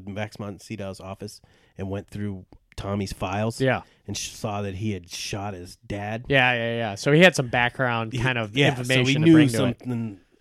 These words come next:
Speaker 1: and he, and it's funny 'cause he used it against him.
Speaker 2: And the president was having,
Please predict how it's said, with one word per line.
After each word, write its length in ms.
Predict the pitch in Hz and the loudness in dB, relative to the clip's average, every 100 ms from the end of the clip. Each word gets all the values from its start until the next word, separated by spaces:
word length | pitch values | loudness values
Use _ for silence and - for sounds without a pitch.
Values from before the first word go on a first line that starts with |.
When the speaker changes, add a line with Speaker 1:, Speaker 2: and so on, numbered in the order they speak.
| - | -12
Speaker 1:
and 140 | 104 | -10
he, 120 | 98 92 _ _ | -10 -12 _ _
and 200 | 107 95 | -12 -12
it's 100 | - | -8
funny 260 | - 151 104 | -4 -2 -4
'cause 140 | 107 | -10
he 60 | 101 | -10
used 220 | 107 104 | -12 -12
it 80 | 98 | -14
against 320 | 101 110 - | -14 -16 -16
him. 120 | - - | -18 0
Speaker 2:
And 120 | 170 | 4
the 60 | 170 | 8
president 420 | - 254 214 175 | 8 8 8 6
was 140 | 143 | 4
having, 640 | - 147 147 143 123 117 104 | 2 4 4 4 -2 -6 -10